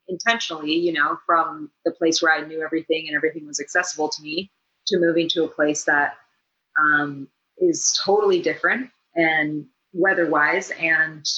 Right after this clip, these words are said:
culture-wise. And it's like, I chose this. And that is also empowering and recognizing that, like, I have the power to choose to be in my comfort zone or to be out of my comfort zone. And sometimes I'm gonna choose to be out of my comfort zone because I know that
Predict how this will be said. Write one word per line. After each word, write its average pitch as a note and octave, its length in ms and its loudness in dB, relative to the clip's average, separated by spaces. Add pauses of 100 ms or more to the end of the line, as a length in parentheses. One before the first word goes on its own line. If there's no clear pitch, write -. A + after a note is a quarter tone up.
(100)
culture-wise. D#3 760 2
And D3+ 140 0
it's D3+ 180 -8
like, D3 280 2 (760)
I F3+ 60 0
chose G3+ 400 2
this. D3 300 0
And D3 380 -4 (200)
that E3+ 320 2
is F3 80 -4
also E3 320 0
empowering D#3 640 -2
and C#3+ 100 -18
recognizing D3+ 640 -4
that, D3 180 -2
like, C#3+ 240 0 (320)
I F3 80 4
have F3 200 -2
the E3 80 -4
power D#3+ 400 0
to - 160 -8
choose G3+ 680 0 (300)
to F3+ 120 -2
be D#3 280 0
in D#3 160 -8
my C#3+ 420 -2 (840)
comfort G3 260 0
zone F#3+ 240 2
or E3 80 2
to D3+ 60 -4
be E3 140 2
out F3 140 4
of F3 80 -4
my C#3+ 120 -12
comfort D3 360 -10
zone. D3+ 220 0
And D3 180 -4
sometimes E3+ 400 -2
I'm D#3+ 140 0
gonna D#3 160 -2
choose G#3 240 -4
to F3+ 80 0
be E3 120 4
out D3+ 100 2
of D3+ 60 -6
my D3 120 -4
comfort D#3+ 340 -6
zone E3+ 260 0
because D#3+ 280 -2
I D3+ 100 0
know D#3 260 0
that D3+ 280 0